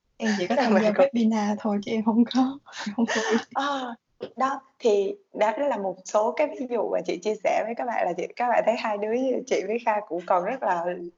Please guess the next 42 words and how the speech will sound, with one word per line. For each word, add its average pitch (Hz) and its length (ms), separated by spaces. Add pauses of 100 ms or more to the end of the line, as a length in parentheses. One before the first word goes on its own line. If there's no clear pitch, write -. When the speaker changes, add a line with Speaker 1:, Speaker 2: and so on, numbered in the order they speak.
Speaker 2:
amateur, 202 600
đúng 220 100
không? 220 160 (260)
Dù 185 200
đây 202 220
là 190 60
một 170 180
cái 226 220
kênh 208 300
mà 180 60 (100)
nó 98 80
rất 123 240
là, 175 160 (560)
ờ, 165 340
chuyên 208 360
nghiệp 175 220 (120)
và 160 100 (260)
nó 226 140 (100)
sẽ, 233 180
nó 220 160
là 220 180
cái 190 140
kênh 208 200
mà 170 80
nhà 160 240
tuyển 175 140
dụng 202 120 (160)
tìm 196 300
thấy 208 100
mình 226 180 (120)
và 170 200 (600)
nhìn 180 400
thấy 214 440
cái, 269 380
cái, 262 560
cái, 262 200
cái, 254 140 (580)
cái 247 360 (180)
profile, 196 920
ờ, 170 300 (580)
chuyên 208 220
nghiệp 170 140